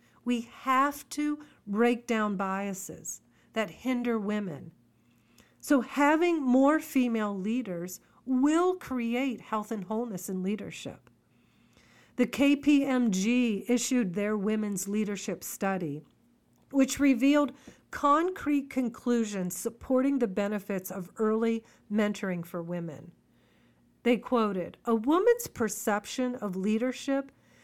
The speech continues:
begins not with collegiate academic success, her first big break, or when she's named to a position of power. The trajectory to female leadership starts much earlier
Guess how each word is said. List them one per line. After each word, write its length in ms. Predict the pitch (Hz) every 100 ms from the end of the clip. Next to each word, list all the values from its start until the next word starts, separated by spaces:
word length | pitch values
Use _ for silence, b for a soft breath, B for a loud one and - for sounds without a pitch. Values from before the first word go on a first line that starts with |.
| b
begins 500 | - 285 415 440 453
not 340 | 277 247 254 262
with 200 | 233 -
collegiate 760 | 233 196 208 214 214 233 - -
academic 640 | 196 208 190 190 185 185
success, 1040 | - - - - - 175 147 - - - - _ _ _ b b b b
her 100 | 339
first 440 | 330 - 330 339 220
big 260 | 294 233
break, 500 | 196 262 269 277 277
or 160 | 226 220
when 240 | 208 233
she's 360 | 240 - 254 233
named 360 | 220 220 220 220
to 140 | 220
a 40 |
position 560 | 190 208 180 196 - 185
of 160 | 170 -
power. 520 | 185 170 156 - - _ _ _ b b b b
The 120 | 269
trajectory 1040 | 269 285 233 202 269 320 - 370 359 370 370
to 160 | 254
female 520 | 240 269 262 269 247 220
leadership 640 | 214 220 262 - 196 185
starts 460 | - - 214 196 220
much 260 | 247 269 -
earlier 580 | 214 226 233 190 156 147